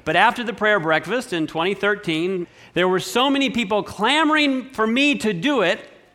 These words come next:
and I kind of ignored it and figured it would all go away, but it didn't, and it just kept building and building and building." Interesting.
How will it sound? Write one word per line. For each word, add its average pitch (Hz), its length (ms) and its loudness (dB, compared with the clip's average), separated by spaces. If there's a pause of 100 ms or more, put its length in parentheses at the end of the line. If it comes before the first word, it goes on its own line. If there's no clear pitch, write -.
(180)
and 196 120 0
I 196 120 2
kind 233 260 2
of 160 80 -2
ignored 226 400 0
it 233 100 2
and 160 160 -2
figured 196 220 0
it 165 60 -2
would 151 160 -2
all 143 140 2
go 135 120 -4
away, 233 560 0 (320)
but 147 140 0
it 143 160 -4
didn't, 226 300 -2
and 151 140 -4
it 147 60 -4
just 160 300 -6
kept 135 240 -4
building 196 560 -4
and 113 320 -6
building 185 560 -4
and 202 240 -6
building." 233 500 -8 (1700)
Interesting. 156 640 -6